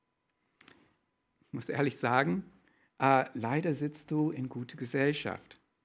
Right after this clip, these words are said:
Wir stecken alle drin und wollen raus. Und wir muss au-, müssen auch sehen, dass in der Bibel, die Helden der Bibel sind immer wieder auf die Nase gefallen.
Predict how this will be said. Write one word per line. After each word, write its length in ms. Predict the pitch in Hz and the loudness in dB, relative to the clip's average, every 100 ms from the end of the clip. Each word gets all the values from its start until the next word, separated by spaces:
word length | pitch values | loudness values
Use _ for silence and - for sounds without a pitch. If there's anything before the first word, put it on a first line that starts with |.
| _ _ _ _ - | _ _ _ _ -4
Wir 220 | 143 202 | 6 6
stecken 580 | 202 220 220 226 214 214 | 6 6 6 6 4 2
alle 360 | 160 202 208 202 | 0 6 6 6
drin 420 | 175 190 202 147 | 6 6 8 6
und 260 | 139 139 | 2 2
wollen 420 | 151 180 202 196 175 | 4 4 4 4 2
raus. 720 | 135 139 165 110 - - - _ _ _ _ _ _ _ _ _ _ _ _ - - _ _ _ _ _ _ _ - | -2 0 2 0 -4 -8 -12 _ _ _ _ _ _ _ _ _ _ _ _ -20 -20 _ _ _ _ _ _ _ -4
Und 240 | 190 185 | -2 2
wir 100 | 196 | 2
muss 300 | 190 190 - | 2 0 -2
au-, 260 | 151 196 208 | -2 -2 0
müssen 360 | 151 190 190 160 | 0 0 -2 0
auch 180 | 202 | 0
sehen, 320 | 254 - 143 139 | 0 4 6 6
dass 140 | 139 | 4
in 160 | 180 180 | 4 4
der 120 | 165 | 4
Bibel, 480 | 151 156 208 247 196 | 2 2 4 6 4
die 140 | 165 | 2
Helden 540 | 143 170 202 226 233 | -2 2 4 6 6
der 180 | 196 180 | 6 4
Bibel 640 | 165 202 208 143 170 220 - | 4 4 6 6 4 2 -2
sind 320 | 160 160 - | -4 -4 -2
immer 260 | 170 175 | -2 -2
wieder 440 | 180 175 120 110 117 _ _ _ _ _ _ _ _ - | -4 -4 -4 -6 -10 _ _ _ _ _ _ _ _ -18
auf 160 | 120 | -12
die 100 | - | -8
Nase 320 | 101 92 87 | -6 -6 -10
gefallen. 520 | - - - - - | -12 -12 -12 -12 -14